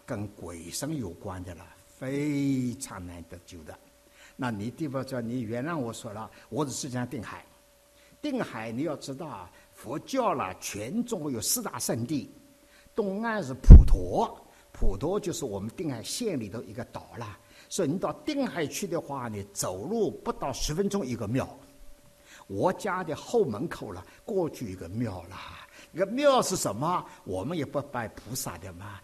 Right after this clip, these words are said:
在庙里头常常会做戏的，所以他做戏打鼓了，我们就听见了，我们去了。说我们从后门出去了，到庙里头去了，一直进大门了，哎呦，四大金刚吓死了！一进去了，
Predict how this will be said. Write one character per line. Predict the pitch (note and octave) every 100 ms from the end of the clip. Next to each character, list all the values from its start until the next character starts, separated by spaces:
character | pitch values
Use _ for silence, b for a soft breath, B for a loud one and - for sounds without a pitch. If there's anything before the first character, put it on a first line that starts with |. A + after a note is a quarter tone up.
| B
在 | - B2
庙 | G3+ G#3
里 | D#3+
头 | C3+ C3+
常 | - C3
常 | C#3
会 | A#2
做 | - C#3 A#2+
戏 | - G#3
的， | B2 A2 - B B
所 | - E3+
以 |
他 | - G#3
做 | G#3 F3+
戏 | A3+ A3
打 | - -
鼓 | G#3+ D3+ A#2+
了， | C#3
我 | G#2 G2
们 | A2+
就 | G#2
听 | - B2 G#2
见 | D#3 G#2+
了， | G2 F#2
我 |
们 | F2 G2
去 | - -
了。 | G2+ F#2 B B B
说 | A3
我 | A3+
们 | B3+
从 | C4+
后 | C#3 D3+ D#4+
门 | B3+ B3
出 | - A#3
去 | - A#3+
了， | G3
到 | - C#3
庙 | G#3+ B3+ G#3+
里 | D#3
头 | F3+
去 | - -
了， | E3+ C3 B B
一 | - D4
直 | D4 G#3+ F#3
进 | G3+ F#3+
大 | - F3+
门 | C#3+ A2+
了， | C3
哎 | - B3
呦， | G#3 C#3+
四 | - - -
大 | - -
金 | F#3+ F#3
刚 | F#3 C#3
吓 | - G3+
死 | C#3+ - G#2+
了！ | F#2+ - C3 A#2 B B
一 | -
进 | C4+ - C#4 C4+
去 | - A3
了， | F3